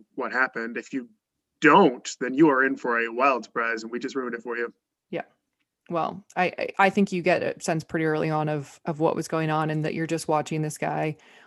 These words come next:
Speaker 2: walk around and try to pretend that he doesn't know what's going on when everyone was kinda sitting there being like, "This is, um, not quite right." Okay.
Speaker 1: Speaking of, you know what I watched the other night, and I hadn't watched it in, like, three years, which is far too long?
Speaker 2: What?
Speaker 1: Gone Girl.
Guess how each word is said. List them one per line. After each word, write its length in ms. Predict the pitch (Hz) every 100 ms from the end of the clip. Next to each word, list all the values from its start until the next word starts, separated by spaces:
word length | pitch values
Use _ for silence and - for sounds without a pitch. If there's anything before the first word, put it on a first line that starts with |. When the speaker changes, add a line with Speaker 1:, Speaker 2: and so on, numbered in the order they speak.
| _
Speaker 2:
walk 280 | - 175 170
around 220 | 165 160
and 80 | 156
try 180 | 175 156
to 80 | 151
pretend 440 | 170 156 156 156
that 120 | 151
he 80 | 160
doesn't 260 | 156 151 -
know 120 | 165
what's 160 | 156 -
going 240 | 160 175
on 360 | 233 208 202 175
when 280 | 170 165 -
everyone 340 | 151 156 156
was 120 | 147
kinda 180 | - 143
sitting 220 | - -
there 120 | 139
being 240 | - 104 95
like, 200 | - -
"This 280 | - - -
is, 240 | - 185
um, 380 | - 73 - 160 _ - - - - - _ 208
not 320 | 247 311 -
quite 280 | 226 220 -
right." 480 | 165 - - - - 202
Okay. 220 | 196 -
Speaker 1:
Speaking 540 | - - - 220 214 185
of, 260 | 185 202
you 60 | 170
know 80 | 160
what 100 | 147
I 60 |
watched 260 | 139 143 -
the 80 | 156
other 80 |
night, 240 | 160 165 190
and 160 | 151 131
I 80 | 127
hadn't 180 | 127 123
watched 220 | 127 -
it 80 | 131
in, 80 |
like, 160 | 120 113 - _ _
three 180 | 143 131
years, 320 | 123 123 127
which 120 | 131 113
is 100 | -
far 160 | 117
too 140 | 113 127
long? 260 | 131 151 _ _ _
Speaker 2:
What? 260 | 175 - _ - - - -
Speaker 1:
Gone 220 | 123 120
Girl. 380 | 117 120 135